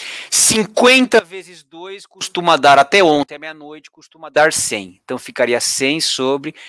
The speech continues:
raiz de dois. Você não pode deixar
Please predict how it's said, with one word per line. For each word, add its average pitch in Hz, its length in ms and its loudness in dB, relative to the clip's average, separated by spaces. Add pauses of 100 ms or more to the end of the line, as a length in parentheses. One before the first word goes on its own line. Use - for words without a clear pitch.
(160)
raiz 127 240 2
de 156 120 -6
dois. 107 400 -8 (360)
Você - 220 -8
não 120 260 -4
pode 147 480 0
deixar 110 640 -2